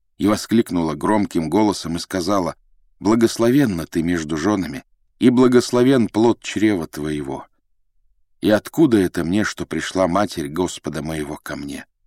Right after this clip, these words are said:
Ибо когда голос приветствия твоего дошел до слуха моего, взыграл младенец радостно во чреве моем. И блаженно уверовавшая, потому что совершится сказанное ей от Господа».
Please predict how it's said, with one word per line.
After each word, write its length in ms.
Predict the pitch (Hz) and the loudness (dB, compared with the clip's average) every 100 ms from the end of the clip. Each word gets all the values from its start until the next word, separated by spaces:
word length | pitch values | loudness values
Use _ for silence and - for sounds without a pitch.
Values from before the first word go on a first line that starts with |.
| _ - | _ 2
Ибо 220 | 127 123 | 4 4
когда 360 | 127 117 123 | 2 2 2
голос 400 | 113 123 123 104 | 4 4 4 2
приветствия 680 | - 101 98 113 - 90 85 | 2 4 4 2 -2 -2 -2
твоего 380 | 87 90 92 107 | 2 2 2 2
дошел 420 | 92 - 113 95 | -2 0 0 0
до 140 | 92 | -2
слуха 400 | - 110 123 98 | -2 0 2 2
моего, 400 | 92 95 98 110 - _ _ 92 | 2 2 4 2 0 _ _ -6
взыграл 580 | 95 135 113 131 123 | 4 4 6 4 4
младенец 640 | 92 98 104 120 104 85 101 | 4 0 4 2 2 -2 0
радостно 480 | 107 95 87 90 85 | 2 2 -2 -4 -4
во 120 | 92 | -4
чреве 400 | - 95 95 78 | -2 0 0 -2
моем. 460 | 76 76 71 71 - _ _ _ _ _ _ _ - | -6 -8 -10 -14 -20 _ _ _ _ _ _ _ -4
И 120 | 98 | -2
блаженно 760 | 85 104 98 104 120 101 92 - | 2 2 2 2 2 2 -2 -2
уверовавшая, 960 | 90 82 95 76 71 - - 69 - _ _ _ | -2 0 -2 -6 -12 -10 -10 -10 -14 _ _ _
потому 300 | - 113 113 | 0 4 4
что 200 | - 113 | 4 0
совершится 680 | 98 120 117 104 151 127 - | 4 6 6 4 0 -2 -6
сказанное 680 | 78 - 98 78 80 78 80 | -8 -2 -2 0 -6 -4 -6
ей 300 | 71 78 78 | -4 -6 -6
от 180 | 76 71 | -10 -10
Господа». 580 | 71 - - - - | -10 -10 -12 -14 -14